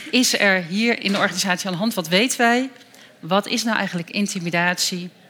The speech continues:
Hoe vaak komt het eigenlijk voor op de Radboud Universiteit? Wat doet de organisatie zelf om dit te voorkomen? Want er is beleid. En ik wil graag eindigen met: wat kunnen jullie nou eigenlijk zelf doen? Wat weten we daarover uit onderzoek?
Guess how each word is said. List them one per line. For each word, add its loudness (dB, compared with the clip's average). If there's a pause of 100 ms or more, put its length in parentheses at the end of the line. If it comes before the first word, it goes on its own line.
(520)
Hoe 0
vaak 4
komt 2
het -6
eigenlijk -2
voor -4
op -4
de -4
Radboud 0
Universiteit? -2 (440)
Wat -2
doet -2
de -6
organisatie -2
zelf -2
om -2
dit 0
te -6
voorkomen? 2
Want -2
er -6
is 0 (360)
beleid. -2 (300)
En 2
ik 0
wil 2
graag -2
eindigen 0
met: 0
wat -8
kunnen 6
jullie 6
nou 4
eigenlijk -4
zelf 0
doen? 0 (140)
Wat -8
weten 2
we -2
daarover 0
uit 0
onderzoek? -4